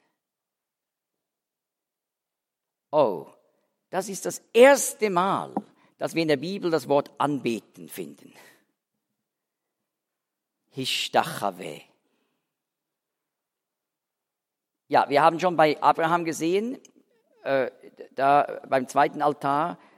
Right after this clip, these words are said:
er hat den Altar gebaut und den Namen des Herrn angerufen. Da haben wir gesehen, Opfer, eine bildliche Handlung, aber schon verbunden mit Gebet.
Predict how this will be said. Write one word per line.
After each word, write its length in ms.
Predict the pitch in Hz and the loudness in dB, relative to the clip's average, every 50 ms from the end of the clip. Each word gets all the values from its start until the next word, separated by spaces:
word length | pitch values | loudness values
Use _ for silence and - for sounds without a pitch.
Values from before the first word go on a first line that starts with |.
| _ _ - | _ _ -12
er 120 | - 120 | -6 -4
hat 400 | 131 127 - - - - - - | -4 -4 -6 -8 -20 -20 -14 -12
den 140 | 123 113 - | -10 -6 -4
Altar 400 | - 117 - - 139 147 160 175 | -4 -4 -2 0 2 2 2 2
gebaut 480 | - 165 - 143 143 156 170 165 - | 0 0 2 4 4 4 2 0 -6
und 220 | - - 147 135 - | -8 -6 -6 -4 -4
den 200 | 123 117 117 120 | -4 -4 2 4
Namen 340 | 143 175 202 226 220 220 202 | 6 6 6 6 4 2 -2
des 160 | 196 180 - | -2 -2 -2
Herrn 260 | 147 160 175 175 160 | -2 -2 -2 -2 0
angerufen. 720 | - - 147 127 - 101 78 85 78 - - - - _ _ _ _ _ _ _ _ _ _ _ _ _ _ _ _ _ _ _ _ _ _ _ _ _ _ _ _ _ _ _ _ _ | 0 0 0 0 -4 -10 -12 -12 -14 -18 -20 -20 -20 _ _ _ _ _ _ _ _ _ _ _ _ _ _ _ _ _ _ _ _ _ _ _ _ _ _ _ _ _ _ _ _ _
Da 100 | - 113 | -6 -4
haben 100 | 139 147 | -2 -2
wir 80 | 156 | -2
gesehen, 440 | 139 147 127 156 170 185 185 185 - - _ _ _ _ _ _ _ _ _ | -2 -2 0 0 0 0 0 -4 -12 -18 _ _ _ _ _ _ _ _ _
Opfer, 600 | - 147 160 - - - - - 208 214 240 269 - - _ _ _ _ _ _ _ _ _ _ _ _ - | 0 0 0 0 -2 -16 -6 -2 0 0 0 -2 -6 -10 _ _ _ _ _ _ _ _ _ _ _ _ -12
eine 160 | 127 127 120 113 - - - | -10 -10 -10 -10 -12 -20 -14
bildliche 600 | 135 - 147 180 196 - - 170 165 - 151 135 | -8 -6 -6 -6 -6 -8 -8 -8 -4 -2 0 2
Handlung, 440 | 139 156 175 175 160 190 208 214 202 | 2 2 0 0 -2 -4 -4 -4 0
aber 200 | - 147 147 147 | 2 2 2 2
schon 280 | 139 - 175 220 214 - | 2 0 2 0 0 0
verbunden 520 | 208 180 185 165 170 196 196 185 185 175 | -4 -2 -2 -2 -2 -2 -2 -4 -4 -4
mit 380 | 156 160 160 - _ _ - - _ _ _ - | -4 -4 -4 -6 _ _ -20 -20 _ _ _ -8
Gebet. 760 | 127 127 139 147 120 92 - - _ _ - - - - - | -6 0 2 2 2 0 -2 -10 _ _ -20 -20 -20 -20 -20